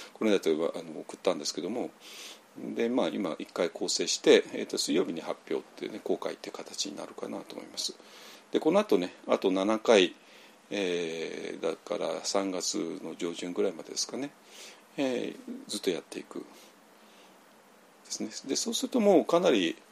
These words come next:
の量、原稿量になるので、えーと、まあ、一冊の本にできるんじゃないかなと思います。まあ、一冊の本って、まあ、多分電子書籍だと思いますけども。ね。えっと、まあ、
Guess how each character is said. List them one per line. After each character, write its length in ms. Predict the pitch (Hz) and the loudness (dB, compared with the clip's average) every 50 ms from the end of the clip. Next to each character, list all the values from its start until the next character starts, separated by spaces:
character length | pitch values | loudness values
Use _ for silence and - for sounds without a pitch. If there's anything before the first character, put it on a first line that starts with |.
| - - - - - - - - - - | -20 -20 -20 -20 -20 -20 -20 -12 -6 -2
の 160 | 107 92 90 | -2 0 0
量、 380 | 101 113 101 92 85 - - - - - | 0 2 2 2 2 0 -2 -4 -4 -2
原 140 | 98 95 90 | 0 0 0
稿 200 | - - 98 95 | -2 0 -2 0
量 120 | 87 80 | 0 -2
に 120 | 71 76 78 | -8 -6 -6
な 100 | 87 87 | -6 -6
る 100 | 80 80 | -6 -6
の 140 | 78 76 76 | -10 -4 2
で、 240 | 87 87 80 69 - - - - - - - - - - - - - - - - - | 4 4 4 4 0 -8 -20 -20 -20 -20 -20 -20 -20 -20 -18 -18 -18 -20 -20 -14 -10
え 220 | - 82 80 82 - | -10 -8 -8 -10 -14
ー 120 | - - | -14 -12
と、 60 | - | -10
ま 160 | 87 - - | -6 -4 -4
あ、 60 | 82 78 | -4 -2
一 120 | - - | -2 0
冊 300 | - - 85 - - 82 | 0 0 0 -2 -4 -4
の 80 | 78 - - | -6 -8 -6
本 140 | - 92 82 | -6 -6 -6
に 260 | 80 78 - - - - - - - - - - - - - - - - - - - | -6 -10 -14 -18 -18 -20 -20 -20 -20 -20 -20 -20 -20 -20 -20 -20 -20 -20 -20 -16 -12
で 100 | - - | -12 -8
き 160 | - - 92 | -6 -6 -6
る 80 | - 78 | -6 -6
ん 40 | |
じ 100 | 76 - | -10 -12
ゃ 20 | - | -12
な 100 | - - | -12 -12
い 40 | - | -12
か 180 | - - 113 | -8 -6 -6
な 120 | 120 117 80 - - - | -4 -6 -8 -10 -12 -16
と 80 | - - - - - - - | -18 -18 -18 -20 -20 -18 -16
思 100 | - 71 | -14 -14
い 60 | - | -14
ま 120 | - - | -10 -4
す。 200 | - - - - - - | -2 -2 -2 -2 -4 -8
ま 140 | - 117 104 | -6 -6 -4
あ、 20 | |
一 120 | 90 - | -4 -2
冊 180 | - 107 - - | -2 -2 -2 -2
の 60 | 101 | -4
本 80 | 80 76 | -6 -8
っ 20 | - | -14
て、 160 | - - 82 | -12 -10 -8
ま 100 | 80 80 | -8 -6
あ、 20 | - | -2
多 120 | - 104 | -2 -2
分 180 | - 85 82 78 | -2 -2 -6 -6
電 180 | 78 82 82 82 | -6 -6 -4 -4
子 160 | - - 85 | -4 -4 -4
書 140 | 82 - 92 | -4 -6 -6
籍 400 | - - - - - 67 69 - | -8 -8 -8 -10 -12 -14 -12 -10
だ 100 | - 85 | -10 -10
と 100 | - - | -10 -10
思 100 | 82 78 | -10 -10
い 40 | 76 | -10
ま 120 | - - - | -10 -8 -6
す 100 | - - | -6 -6
け 80 | - | -8
ど 100 | - - | -12 -14
も。 60 | 80 - - _ - - - - - - - - - - _ - - | -14 -16 -20 _ -20 -20 -20 -20 -20 -20 -20 -20 -20 -20 _ -12 -12
ね。 140 | 196 - - - - - - - - - - - - - - _ _ _ _ _ _ _ _ _ _ _ _ _ _ - - - - | -12 -12 -12 -20 -20 -20 -18 -16 -14 -14 -14 -14 -18 -20 -20 _ _ _ _ _ _ _ _ _ _ _ _ _ _ -18 -16 -14 -12
え 40 | - | -12
っ 40 | - | -10
と、 180 | - - 92 87 | -8 -6 -4 -4
ま 160 | 95 98 90 | -2 -2 -2
あ、 120 | 82 - | -4 -4